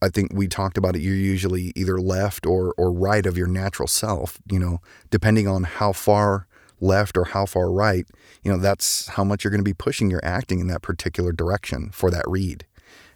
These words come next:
And just his energy, and the guy is, the guy is probably one of the funniest guys, uh, I, I've ever met, and probably one of the quickest. You know, I mean, he, he,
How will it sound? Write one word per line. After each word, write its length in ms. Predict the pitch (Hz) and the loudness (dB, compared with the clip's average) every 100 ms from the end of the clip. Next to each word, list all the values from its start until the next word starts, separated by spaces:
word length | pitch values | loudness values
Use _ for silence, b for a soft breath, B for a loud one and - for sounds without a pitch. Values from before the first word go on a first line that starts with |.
| b | b
And 440 | 101 101 90 73 50 - | 0 2 0 -2 -8 -6
just 380 | - - - - | 0 0 0 -10
his 300 | - 107 92 - | -2 0 0 0
energy, 480 | 120 123 117 123 - | 0 0 0 0 0
and 340 | 95 90 87 87 B B B - | 0 2 0 -4 B B B -2
the 100 | 92 | 0
guy 320 | 101 104 113 | 2 2 2
is, 440 | 98 90 - - - | 0 0 -2 -6 -6
the 100 | - | -4
guy 220 | 98 110 139 | 2 2 2
is 80 | - | 0
probably 260 | 113 101 | 0 2
one 120 | 98 | 2
of 40 | 95 | 0
the 60 | |
funniest 480 | 78 - 95 92 - | -2 0 0 0 -2
guys, 460 | 90 87 82 82 - b b b b b _ | -2 -2 -2 -4 -6 b b b b b _
uh, 160 | 95 80 | -2 0
I, 300 | 82 90 76 | 0 0 2
I've 100 | 92 | 2
ever 200 | 95 87 | 2 2
met, 240 | 90 92 - | 2 0 0
and 400 | 98 95 82 55 - _ | 0 0 -2 -10 -20 _
probably 420 | - 139 165 123 | 2 2 4 4
one 180 | 110 113 | 4 2
of 60 | 90 | 0
the 80 | 87 | -4
quickest. 680 | - 117 - 64 - - _ b b b - | 0 0 2 -2 -4 -10 _ b b b 2
You 100 | 110 | 4
know, 120 | 104 | 6
I 60 | |
mean, 120 | 101 90 | 4 2
he, 300 | 117 117 117 | 2 2 0
he, 360 | - 113 117 | 0 0 0